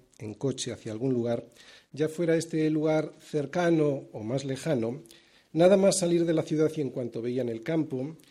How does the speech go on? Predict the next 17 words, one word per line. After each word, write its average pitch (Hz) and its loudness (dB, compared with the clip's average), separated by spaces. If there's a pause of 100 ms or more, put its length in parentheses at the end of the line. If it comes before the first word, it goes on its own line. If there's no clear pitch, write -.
(160)
siempre 151 -2
preguntaban, 113 -6 (720)
"¿Ya 127 -6
hemos 135 -4
llegado? 143 -6 (840)
¿Ya? 143 0 (800)
Pero 151 -2
es 135 -4
que 170 2
todavía 165 4
no 160 4
hemos 151 0
llegado 139 -2 (540)
y - -16
acabábamos 104 -8
de 101 -10
salir". 180 -10